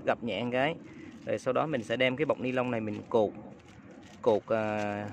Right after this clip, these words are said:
và buộc vào từng chùm, từng chùm. Cái trái, à, trái táo á,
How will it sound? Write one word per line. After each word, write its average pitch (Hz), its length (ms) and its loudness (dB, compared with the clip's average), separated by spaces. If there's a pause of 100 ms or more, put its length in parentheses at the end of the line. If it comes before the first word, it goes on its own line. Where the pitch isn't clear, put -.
và 107 240 -4
buộc 113 320 2
vào 113 220 2
từng 113 280 0
chùm, 113 200 0
từng 110 140 -2
chùm. 113 280 4 (480)
Cái 160 140 -4
trái, 147 320 6
à, 135 460 0 (1160)
trái 160 120 2
táo 143 360 6
á, 165 120 -2